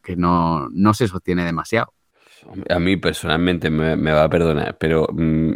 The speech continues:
Speaker 2: hablar de la evolución del lenguaje <laughs> como un elemento de poca credibilidad en una película de este tipo me parece cogérsela con, no ya con papel de fumar, sino
Speaker 1: No,
Speaker 2: con
Speaker 1: sí,
Speaker 2: pinza.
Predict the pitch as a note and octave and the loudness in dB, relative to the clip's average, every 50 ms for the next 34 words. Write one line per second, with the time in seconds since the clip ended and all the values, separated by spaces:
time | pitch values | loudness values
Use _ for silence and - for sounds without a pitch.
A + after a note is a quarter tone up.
0 | - - D#2+ D#2 D#2+ D#2+ E2+ F2 F#2+ - - - F2 F2 F2 F2+ F2 F2 E2+ E2+ | 0 0 2 2 4 4 4 6 6 4 2 0 0 2 4 4 4 4 4 4
1 | F2 F2+ F#2 - - G2 F#2+ G#2 A#2+ A2 - C3 A#2 A2 G#2+ F#2 F2 E2+ E2+ - | 4 2 2 2 0 2 2 4 4 4 4 4 2 2 4 4 4 4 4 2
2 | - - F2 - - - - - - - - E3 B3 - - - G#2 G#2 G#2+ A#2 | 0 -2 -4 -4 -4 -6 -10 -14 -14 -6 0 0 0 0 0 2 2 4 6 6
3 | G#2 G2+ G2+ G#2 G#2+ A2 A2 A#2 A#2 A2+ G#2+ G2 F#2+ E2+ - F2 F2 F2 E2+ - | 6 6 6 6 4 4 4 4 4 4 4 2 2 0 -2 -2 0 0 0 0
4 | G2 G2 G2+ G#2+ G#2 A#2 A2+ G#2+ G#2 G#2+ G#2 G#2 G#2 G2+ F#2+ F2 E2 D#2 - - | 2 4 4 4 4 4 4 6 6 6 6 6 6 6 6 6 4 2 2 0
5 | E2 D#2+ E2 E2+ E2+ D#2 F2+ F#2 F2 F#2 F2+ F2+ F2+ - F#2 F2 E2+ F2 D#2+ F2 | -2 0 0 0 0 0 0 0 2 2 2 2 4 2 0 0 2 0 0 -2
6 | G2 F#2+ F#2+ D#2 - E2+ E2+ E2+ - - - D#2 - D#2 D2+ D#2 D#2 - - E2 | -2 -2 -2 -2 -4 -6 -10 -12 -10 -8 -6 -2 -2 -2 0 -2 -4 -4 -2 2
7 | F2 F#2+ - - F#2 E2+ D#2 - - - D#2 D#2 E2 F2 F#2 G#2 G#2+ - - G#2+ | 2 2 2 2 0 0 0 -2 -4 -4 -2 -2 0 0 0 0 -2 2 2 0
8 | - D#2+ E2 E2+ - - - F#2 D#2+ E2 E2+ F2+ A2+ C#3 G2+ G2 A2 C3+ D#3+ F3 | 2 2 0 0 0 0 -2 -2 -2 0 0 -2 -2 -2 -2 0 2 4 4 4
9 | F3 D#3+ - - B2 - - - - | 4 2 0 -2 -2 -2 -2 -4 -4